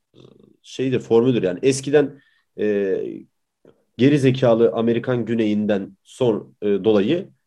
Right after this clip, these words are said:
Kaliforniya, Maliforniya falan bayağı tabii işte zirve oluyor. Popülaritede bilmem nerede.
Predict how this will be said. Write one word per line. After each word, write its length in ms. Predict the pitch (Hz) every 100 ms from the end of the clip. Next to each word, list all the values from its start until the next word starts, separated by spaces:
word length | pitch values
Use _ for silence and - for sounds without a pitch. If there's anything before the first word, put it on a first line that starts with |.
| _
Kaliforniya, 500 | - 131 113 101 95
Maliforniya 500 | 104 104 101 92 90
falan 260 | 95 92 95
bayağı 240 | 95 90
tabii 300 | 95 90 80 _ _ _
işte 300 | - 85 -
zirve 340 | 92 107 117 120
oluyor. 520 | 95 85 113 160 - _ _ _ _ -
Popülaritede 640 | 104 107 92 87 90 85
bilmem 340 | 87 90 87 87
nerede. 400 | 82 147 220